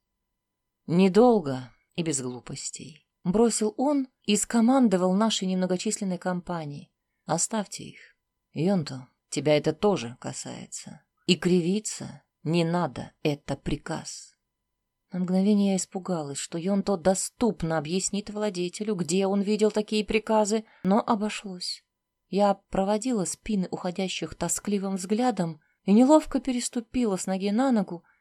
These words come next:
плотнее кутаясь в плащ. Кажется, ответ на предложение Таныла придётся дать прямо сейчас.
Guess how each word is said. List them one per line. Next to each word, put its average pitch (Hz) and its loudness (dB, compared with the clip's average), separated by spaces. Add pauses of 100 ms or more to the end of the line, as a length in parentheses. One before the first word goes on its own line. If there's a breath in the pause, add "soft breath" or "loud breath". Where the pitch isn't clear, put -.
(100)
плотнее 214 2
кутаясь 208 -2
в - -20
плащ. - -16 (580)
Кажется, 214 -8 (140)
ответ 196 0
на 151 -4
предложение 190 0
Таныла 202 0
придётся 180 -8
дать 208 -4
прямо 180 -6
сейчас. - -12